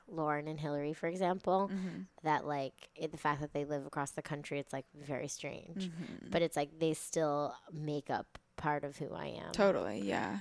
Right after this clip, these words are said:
Speaker 1: But, like, when Lauren and I lived together, by the ye-, end of year one, she was like,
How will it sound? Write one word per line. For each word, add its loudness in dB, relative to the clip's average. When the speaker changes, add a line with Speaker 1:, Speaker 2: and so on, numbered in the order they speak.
Speaker 1:
But, 4
like, 2
when 0
Lauren 2
and 0
I 2
lived 2
together, 2
by 2
the -8
ye-, 2
end 2
of 2
year 2
one, 0
she -4
was -2
like, -8